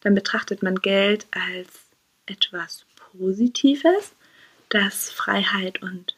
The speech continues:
Sicherheit schafft und eine unzählige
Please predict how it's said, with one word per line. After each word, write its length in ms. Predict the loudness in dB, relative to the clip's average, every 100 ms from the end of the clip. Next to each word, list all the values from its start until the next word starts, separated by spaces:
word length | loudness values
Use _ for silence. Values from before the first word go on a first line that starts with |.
| _
Sicherheit 580 | 4 6 4 4 4 4
schafft 480 | 4 2 0 -10 -12
und 400 | -8 -6 -6 -8 -18 _ _ _ _ _ _ _
eine 460 | -4 -2 -6 -10 -2
unzählige 1200 | 8 10 10 8 2 4 2 2 0 0 -4 -10